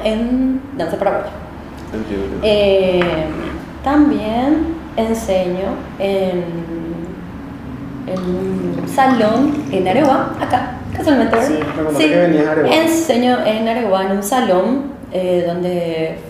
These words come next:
Speaker 1: alquilan unas chicas y ahí imparto clases de salsa y bachata.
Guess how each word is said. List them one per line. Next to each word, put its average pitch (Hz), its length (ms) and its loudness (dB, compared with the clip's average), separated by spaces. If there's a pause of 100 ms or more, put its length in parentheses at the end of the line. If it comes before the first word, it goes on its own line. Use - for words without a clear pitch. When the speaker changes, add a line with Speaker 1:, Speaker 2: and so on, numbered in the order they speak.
(300)
Speaker 1:
alquilan 196 400 2
unas 269 240 -2
chicas 277 720 -4
y 311 200 2
ahí 262 220 2
imparto 233 400 2
clases 202 440 -2
de 185 160 -2
salsa - 280 -4
y 175 40 -4
bachata. 190 280 -4